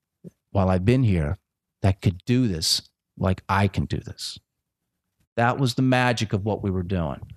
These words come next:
is she was filling me with the belief. Do you know what I mean? Like, something I hadn't believed in myself for. She goes, "You can do comedic development.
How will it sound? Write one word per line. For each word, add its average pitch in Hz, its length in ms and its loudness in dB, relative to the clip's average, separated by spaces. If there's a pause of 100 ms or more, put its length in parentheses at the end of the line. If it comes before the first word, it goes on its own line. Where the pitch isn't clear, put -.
(240)
is 98 120 -2
she - 200 4
was 131 220 0
filling 151 400 2
me 117 140 4
with 101 160 0
the 95 60 -2
belief. 104 680 0 (600)
Do - 100 0
you 104 60 6
know 107 60 6
what 110 60 4
I 110 40 2
mean? 135 280 2 (340)
Like, 104 320 0 (140)
something 131 340 0
I 123 80 4
hadn't 127 300 2
believed 139 440 2
in 120 100 2
myself 90 520 0
for. 82 420 -4 (460)
She - 100 -10
goes, 95 280 0
"You 123 160 4
can 131 240 -2
do 120 300 2
comedic 110 580 0
development. 98 680 0